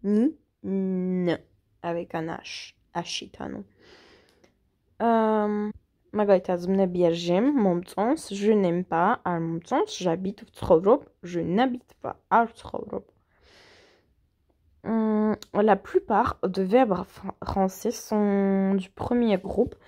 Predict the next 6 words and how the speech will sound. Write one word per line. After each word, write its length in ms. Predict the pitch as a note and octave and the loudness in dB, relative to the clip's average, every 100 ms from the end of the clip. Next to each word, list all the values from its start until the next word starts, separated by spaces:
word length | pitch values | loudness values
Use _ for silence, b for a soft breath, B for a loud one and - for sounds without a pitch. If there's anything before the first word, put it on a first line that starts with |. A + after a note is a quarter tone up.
| B B | B B
ფრანგული 460 | - D#4+ D#4 A3 F#3+ | 2 6 6 6 2
ზმნების 440 | F#3+ G3+ F#3 F3 | 0 0 0 -2
უმეტესობა 680 | G3 F#3 E3+ - - G3+ A#3 B3+ | -2 -2 -2 -6 -6 0 4 4
არის 240 | F3+ C4+ - | 4 0 -6
პირველ 400 | - F#3 A3 B3+ | -6 -4 -2 -2
ჯგუფში. 560 | F#3 F3 E3 - - | -2 -4 -4 -6 -4